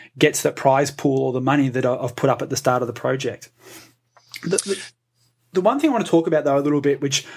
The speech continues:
you know, I have my opinion on this, which I'm guessing is probably gonna be very aligned with what your opinion is. But there is, I guess, some negativity in a certain space around crowdsourcing and what's refer-, referred to as spec work,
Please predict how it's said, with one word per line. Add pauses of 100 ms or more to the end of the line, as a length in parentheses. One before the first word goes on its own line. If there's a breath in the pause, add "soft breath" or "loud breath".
(200 loud breath)
you
know,
I
have
my
opinion
on
this,
which
I'm (380)
guessing
is
probably
gonna
be (240 soft breath)
very
aligned
with
what
your
opinion
is.
But (180 loud breath)
there
is,
I
guess, (360)
some
negativity
in
a
certain (100)
space
around (380 soft breath)
crowdsourcing
and
what's
refer-,
referred
to
as
spec
work,